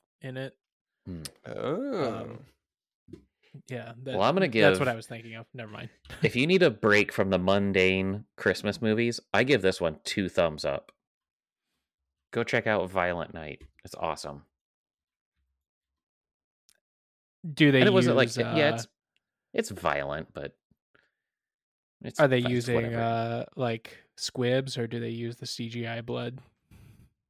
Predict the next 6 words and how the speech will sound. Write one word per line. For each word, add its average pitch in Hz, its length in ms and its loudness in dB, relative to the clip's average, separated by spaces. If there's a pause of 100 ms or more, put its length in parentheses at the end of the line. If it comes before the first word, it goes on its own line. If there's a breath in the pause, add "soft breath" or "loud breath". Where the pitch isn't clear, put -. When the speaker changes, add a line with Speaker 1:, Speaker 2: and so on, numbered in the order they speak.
(1400)
Speaker 2:
Uh, 101 760 2
a - 20 -10
little 120 180 -2
bit 156 120 0
of 131 60 -6
both. - 320 -2